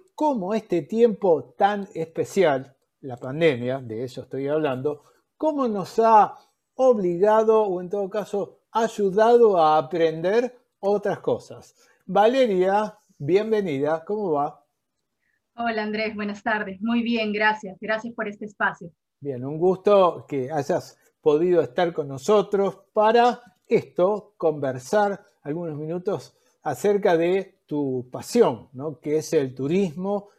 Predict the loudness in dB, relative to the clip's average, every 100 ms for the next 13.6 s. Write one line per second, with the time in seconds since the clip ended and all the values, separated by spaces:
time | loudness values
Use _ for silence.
0 | _ _ _ 0 2 4 4 2 0 2
1 | 2 4 2 -4 _ _ -2 -2 -2 -2
2 | 0 0 -2 -4 -2 -2 -4 -6 -8 -6
3 | -8 -6 -2 -2 -4 -8 -6 -6 -8 -6
4 | -8 -2 -2 -2 2 2 2 -2 0 0
5 | -2 -6 -14 _ -4 0 -2 -2 -4 -4
6 | 0 -2 -4 -14 _ -12 -10 -8 -10 -6
7 | -4 -4 -8 -18 _ _ _ _ -6 -4
8 | -2 4 2 2 -2 -4 -8 _ -2 2
9 | 2 0 -2 2 2 2 0 0 -2 -2
10 | 0 0 -2 _ _ _ _ _ -6 -6
11 | -6 -12 -14 -4 -4 0 -4 -2 -6 -6
12 | _ -4 -4 -6 -8 -4 -4 -8 -6 -4
13 | -4 -2 0 0 -2 -8